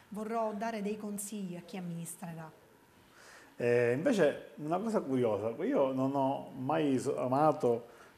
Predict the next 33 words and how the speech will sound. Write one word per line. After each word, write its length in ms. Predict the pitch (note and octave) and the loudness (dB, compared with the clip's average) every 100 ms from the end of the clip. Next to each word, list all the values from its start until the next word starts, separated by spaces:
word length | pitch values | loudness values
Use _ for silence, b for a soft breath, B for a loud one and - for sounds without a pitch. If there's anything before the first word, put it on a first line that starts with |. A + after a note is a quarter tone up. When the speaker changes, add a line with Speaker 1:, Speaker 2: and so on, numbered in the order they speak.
| B | B
Speaker 2:
eh, 260 | B2 A2 G#2+ | -4 -2 -2
questa 240 | B2 - C3 | -4 -4 -2
doppia 240 | B2+ A#2 | -2 -2
preferenza, 560 | A2 F#2 F#2 E2+ E2+ F#2+ G2+ | -8 -6 -8 -10 -18 -20 -18
nel 120 | A2 G#2 | -16 -8
senso 400 | C3 A#2 A2 A2 | -8 -4 -6 -2
che, 280 | A2 G#2+ G#2+ B B B - | 0 0 -2 B B B -8
ehm, 960 | G#2+ G#2 G2+ G2 G2 G2 F#2+ F#2+ F#2+ F#2 F#2 - A#2 | -4 -4 -6 -8 -12 -14 -14 -16 -16 -18 -20 -20 -8
per 180 | C3+ C3 | -4 -2
forza 320 | D3+ C3 B2+ | -2 -2 -2
un 340 | B2+ D3+ B2+ B2 | -2 -4 -6 -6
uomo 220 | B2 A#2+ | -4 -6
e 100 | A2+ | -6
una 140 | G2+ | -8
donna, 320 | F#2+ F#2+ G2+ | -8 -8 -10
secondo 300 | G#2+ F3+ C4 | -12 -10 -6
me 60 | A3+ | -4
è 40 | |
un 120 | F3+ F3 | -4 -4
po' 100 | F3+ | -4
un'imposizione. 1000 | D#3 B2+ A#2 G#2+ - F#2 F2+ F#2+ - B B B - | -4 -4 -6 -8 -12 -14 -14 -18 -20 B B B -6
Avrei 240 | D#3 F3+ | -2 -2
preferito 520 | - F3 E3+ G#3 F3 | -2 -2 0 2 4
lasciare 720 | C#3 C3+ - D#3 D#3 C3+ A#2+ A#2 | 4 4 4 4 6 6 4 2
come 420 | B2+ B2 A#2+ A#2+ | -2 -2 -4 -2
lo 160 | A#2 | 0
era 420 | A#2+ B2 A2+ G#2+ G#2+ B B B B - | 2 2 2 0 -6 B B B B -6
quando 280 | A2+ A#2 A2 | -4 -2 -2
sei 140 | A2 | -2
stata 240 | G#2+ G#2+ A2 | -2 -2 -2
eletta 380 | A2 G#2 A#2+ | -2 -2 -2
tu, 520 | A#2+ B2 A2+ G#2 G2 G2 B B _ - | -2 -2 -2 -2 -4 -8 B B _ -10
ehm, 720 | G#2 G2 F#2+ F2+ F2+ F2 | -6 -4 -4 -8 -12 -14